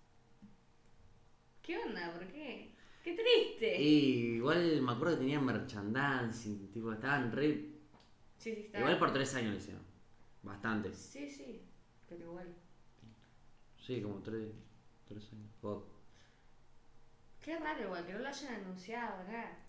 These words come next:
Speaker 2: Eso es raro.
Speaker 1: Triste.
Speaker 2: Es triste. Sí, sí, sí. Pero bueno, qué sé yo, capaz que no es eso.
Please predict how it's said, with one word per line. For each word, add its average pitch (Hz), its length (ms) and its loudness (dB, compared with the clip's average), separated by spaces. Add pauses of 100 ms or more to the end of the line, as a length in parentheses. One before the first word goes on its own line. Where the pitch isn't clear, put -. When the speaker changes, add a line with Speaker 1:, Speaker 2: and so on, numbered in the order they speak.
(220)
Speaker 2:
Eso 151 200 4
es 147 60 4
raro. 135 320 4
Speaker 1:
Triste. - 420 -8 (300)
Speaker 2:
Es 120 140 -4
triste. 117 400 2 (760)
Sí, 120 220 2
sí, 113 140 0
sí. 110 300 -4 (760)
Pero 123 180 4
bueno, 139 180 6
qué 123 160 2
sé 120 80 -2
yo, 104 100 -4
capaz 113 180 -8
que 110 80 -8
no 101 100 -6
es 107 100 -8
eso. 110 100 -14